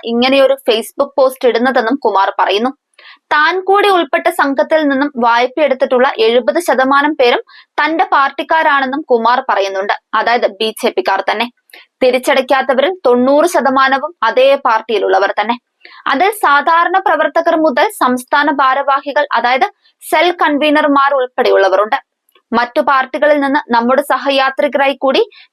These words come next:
കേന്ദ്ര നേതാക്കളുമായി വരെ വലിയ അടുപ്പം സൃഷ്ടിച്ചെടുത്ത നേതാക്കളും ആ തൊണ്ണൂറ് ശതമാനത്തിലുണ്ട്.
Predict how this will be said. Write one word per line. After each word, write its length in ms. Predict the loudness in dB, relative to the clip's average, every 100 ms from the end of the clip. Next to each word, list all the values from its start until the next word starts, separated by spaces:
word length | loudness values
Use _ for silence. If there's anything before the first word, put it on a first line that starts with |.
| -2
കേന്ദ്ര 360 | 0 2 0
നേതാക്കളുമായി 800 | 2 2 2 0 0 0 2 2
വരെ 200 | 2 0 -2
വലിയ 360 | -2 -2 0 2
അടുപ്പം 320 | 2 0 -2
സൃഷ്ടിച്ചെടുത്ത 540 | -2 -4 -2 0 0
നേതാക്കളും 680 | 0 0 0 0 -2 -2 -2
ആ 80 | -2
തൊണ്ണൂറ് 420 | -2 -2 0 0
ശതമാനത്തിലുണ്ട്. 840 | 0 -2 0 0 -2 -2 -2 0